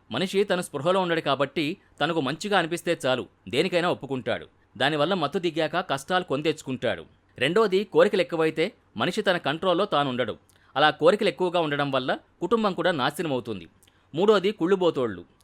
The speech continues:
వీరికి ఎదుటివారు సంతోషంగా ఉండడం అస్సలే నచ్చదు, సంతోషాన్ని ఎలా ఖరాబ్ చేయాలనే దానిపైనే ఎక్కువగా దృష్టి పెడతారు. అలాంటి వారికి చాలా దూరంగా ఉండడం మంచిది అని రాముడు సీతతో చెబుతూ, "ఈ మూడు విషయాల్ని అసలే మర్చిపోకు," అని అంటాడు.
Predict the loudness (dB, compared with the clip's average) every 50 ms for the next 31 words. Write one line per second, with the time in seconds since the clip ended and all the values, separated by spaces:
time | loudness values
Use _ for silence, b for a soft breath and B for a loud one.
0 | _ -4 -4 -4 0 0 0 0 0 0 0 0 0 0 0 -4 -4 -4 -4 -6
1 | -4 -6 -4 -2 0 0 0 0 0 0 -2 -4 -8 -12 -12 -8 -2 0 0 0
2 | 0 -2 -4 -6 -10 -12 -12 -16 _ b b b b b b -2 -2 2 2 2
3 | 2 2 0 0 0 2 2 0 0 0 0 0 0 0 0 0 0 0 0 0
4 | -2 0 0 -2 -2 -2 -4 -4 -4 -4 -6 -8 b b b _ -6 -4 0 0
5 | 2 4 2 2 2 -2 -6 -6 -4 -2 -2 -2 -2 -4 -4 -4 -6 -12 _ _
6 | b b b b b 0 2 2 0 0 0 0 0 0 -4 0 2 4 4 4
7 | 2 2 0 0 0 0 0 0 0 0 0 0 -2 -2 -4 -6 -6 -2 -2 -2
8 | 0 -2 -4 -4 -6 b b b b _ -2 -2 0 0 0 -2 -2 0 -2 -2
9 | -2 0 -2 -2 -2 -2 -6 -8 -6 -6 -6 -6 -6 b b b b _ -4 -2
10 | 0 2 4 4 2 2 0 2 2 2 2 0 -2 -2 -2 -2 -2 -2 -2 -4
11 | -6 -8 -4 0 0 0 0 -2 -6 -4 -2 -2 -2 -2 -2 -2 -2 -2 -2 -4